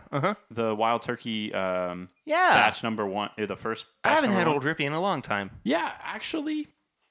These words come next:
Speaker 2: as I revisited it, I thought it was pretty solid. I mean, I, it's not anything wild or by any means. It's not worth the price, but I found it to be pretty,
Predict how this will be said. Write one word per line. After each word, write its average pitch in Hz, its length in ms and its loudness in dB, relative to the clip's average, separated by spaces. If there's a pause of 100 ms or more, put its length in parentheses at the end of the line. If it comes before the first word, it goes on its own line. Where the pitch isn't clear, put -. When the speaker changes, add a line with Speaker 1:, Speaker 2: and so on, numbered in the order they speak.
(960)
Speaker 2:
as 165 200 -2
I 185 80 2
revisited 135 800 -2
it, 85 180 -4 (580)
I 143 80 2
thought 247 180 -2
it - 20 -4
was 247 120 -6
pretty 262 260 -6
solid. 214 440 -2 (500)
I 294 60 -4
mean, 262 160 -4
I, 226 100 -6 (240)
it's - 220 -14
not 180 160 -4
anything 123 320 -8
wild 95 380 0
or 87 80 -4
by 87 220 -4
any 87 180 -4
means. 98 300 -4
It's - 140 -12
not 107 160 -6
worth 101 120 -10
the - 80 -18
price, 131 440 -2
but 90 220 -6 (640)
I 131 100 -8
found 160 320 -6
it - 140 -10 (200)
to - 80 -18
be 131 160 -10
pretty, 127 540 -6